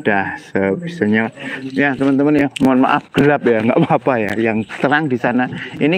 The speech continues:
karya sastra ini, eh, pagelaran karya sastra ini diadakan di ruang terbuka, eh, di papringan kalau dalam bahasa Jawa itu pohon-pohon pring itu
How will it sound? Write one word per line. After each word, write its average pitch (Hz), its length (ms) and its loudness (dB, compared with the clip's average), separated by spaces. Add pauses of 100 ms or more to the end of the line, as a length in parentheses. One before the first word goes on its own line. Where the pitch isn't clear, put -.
karya 156 320 2
sastra 147 400 0
ini, 175 320 0 (480)
eh, 139 160 2
pagelaran 127 560 0
karya 131 240 2
sastra 147 320 0
ini 185 160 0
diadakan 127 560 0
di 139 160 4
ruang 127 320 0
terbuka, 127 640 0 (720)
eh, 117 680 -2 (520)
di 123 160 2 (1040)
papringan 147 800 2
kalau 127 240 0
dalam 110 400 0
bahasa 110 320 0
Jawa 107 320 0
itu 117 80 -2
pohon-pohon 117 560 0
pring 123 320 2
itu 139 160 4